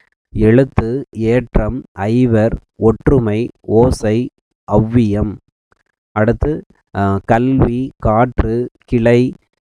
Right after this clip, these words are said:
கீற்று, குழந்தை, கூரை, கெண்டை, கேள்வி, கையுறை, கொள்கை, கோடு, கௌதாரி.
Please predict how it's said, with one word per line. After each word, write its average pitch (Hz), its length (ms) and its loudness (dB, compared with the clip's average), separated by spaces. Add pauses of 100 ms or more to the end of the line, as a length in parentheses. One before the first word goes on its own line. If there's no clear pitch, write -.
கீற்று, 127 640 0 (140)
குழந்தை, 117 640 0 (380)
கூரை, 127 560 0 (480)
கெண்டை, 117 540 2 (420)
கேள்வி, 120 640 2 (380)
கையுறை, 123 680 2 (240)
கொள்கை, 117 600 0 (240)
கோடு, 117 580 4 (320)
கௌதாரி. 107 880 -2